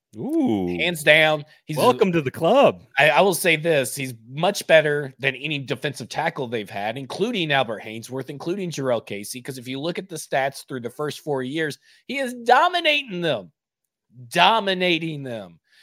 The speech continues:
Speaker 2: And not only is he dominating himself, he is letting Teair Tart, an undrafted free agent, who is, they're both in the top ten of pass rush win rate. Both of 'em. That includes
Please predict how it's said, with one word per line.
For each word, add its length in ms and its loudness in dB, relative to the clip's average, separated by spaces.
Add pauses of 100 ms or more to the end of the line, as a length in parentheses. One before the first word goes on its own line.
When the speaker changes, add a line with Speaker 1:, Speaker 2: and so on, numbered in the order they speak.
(220)
Speaker 2:
And 100 -6
not 140 0
only 260 -4
is 160 -8
he 460 -8 (600)
dominating 640 0
himself, 800 -4 (240)
he 180 -6
is 160 -4
letting 460 -4 (100)
Teair 420 -2
Tart, 440 -2
an 100 -8
undrafted 560 -4
free 220 -6
agent, 340 -4 (840)
who 140 -6
is, 240 -2 (200)
they're 260 0
both 300 0
in 100 -16
the 100 -6
top 460 -2
ten 400 -2 (240)
of 160 -4
pass 320 4
rush 280 0
win 300 -10
rate. 360 0 (680)
Both 260 2
of 200 4
'em. 180 -6 (240)
That 160 -2
includes 440 -8